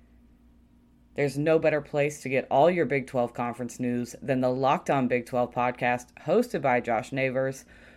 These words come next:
Follow the Locked On Big Twelve podcast on the Odyssey app or wherever you get your podcasts.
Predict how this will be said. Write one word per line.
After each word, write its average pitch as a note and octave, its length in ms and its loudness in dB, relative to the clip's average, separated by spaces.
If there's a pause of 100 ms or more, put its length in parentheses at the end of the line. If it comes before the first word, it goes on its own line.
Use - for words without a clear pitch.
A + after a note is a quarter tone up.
Follow C#3 300 6
the C#3 120 4
Locked C#3 260 4
On C3+ 180 0
Big B2 180 -2
Twelve A#2 280 -4
podcast B2+ 640 -2
on B2+ 80 0
the B2+ 120 -4
Odyssey C#3 440 -2
app B2+ 380 0
or C3 140 0
wherever C#3 480 0
you C3+ 100 -2
get A#2+ 160 0
your A2+ 140 -4
podcasts. C3+ 760 0